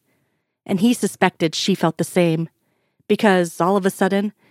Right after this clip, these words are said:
any occasion was a good one to see each other outside of work.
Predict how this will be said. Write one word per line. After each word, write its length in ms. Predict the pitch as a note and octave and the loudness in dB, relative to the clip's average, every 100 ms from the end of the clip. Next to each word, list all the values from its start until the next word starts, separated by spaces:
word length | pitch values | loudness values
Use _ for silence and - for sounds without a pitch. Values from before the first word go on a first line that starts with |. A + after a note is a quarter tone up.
| _ _ _ - | _ _ _ -2
any 280 | A3 C4+ | 2 2
occasion 640 | C#4+ - F#3+ G3 A#3 A#3+ A#3+ | 0 0 0 2 0 -2 -2
was 180 | G3+ F#3+ | 0 0
a 60 | |
good 280 | D#3 - F3+ | 0 2 2
one 180 | F3 D#3+ | 2 -2
to 80 | D#3+ | -4
see 160 | - | -2
each 180 | E3+ D#3+ | -4 0
other 180 | E3 D#3 | 0 0
outside 380 | D3+ - E3 D#3 | -2 -4 -2 -2
of 100 | D3+ | 2
work. 380 | D#3+ D#3+ - | 2 0 -6